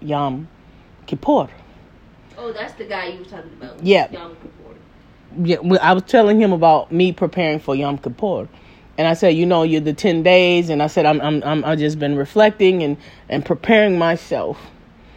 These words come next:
Speaker 1: to get before God." 'Cause see, yo, see, Christians teach you some twisted shit.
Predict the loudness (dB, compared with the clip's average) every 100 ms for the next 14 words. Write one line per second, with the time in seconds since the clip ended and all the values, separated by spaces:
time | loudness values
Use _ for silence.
0 | -20 -20 -20 -2 0 2 2 2 -2 -2
1 | 2 4 4 2 0 0 2 2 6 8
2 | 10 8 8 6 4 0 _ _ _ _
3 | _ _ _ _ _ -20 -20 -20 -18 -20
4 | -20 -4 0 2 6 4 4 0 2 0
5 | 0 -2 -4 2 4 4 0 -8 0 0
6 | 0